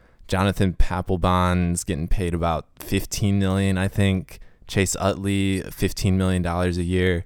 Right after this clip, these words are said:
All four of those guys should be considered movable. We'll start with Cole Hamels, who's been, well, actually, all four of these guys have been rumored as trade bait, uh, for the last two years.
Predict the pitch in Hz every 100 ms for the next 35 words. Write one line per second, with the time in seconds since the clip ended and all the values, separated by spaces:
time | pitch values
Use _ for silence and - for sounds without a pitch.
0 | - - - _ - 107 110 - 113 101
1 | 95 92 87 90 - 87 87 - 85 101
2 | 87 85 90 92 92 87 90 90 - -
3 | - - 101 - 107 101 - 101 92 95
4 | 92 92 87 - 95 87 92 90 87 87
5 | 82 - _ - 101 98 95 - 135 135
6 | 127 123 123 123 107 98 101 98 92 92
7 | 98 92 90 - - 92 92 95 92 -
8 | - 90 85 87 85 104 95 90 92 -
9 | - 113 98 92 104 104 98 -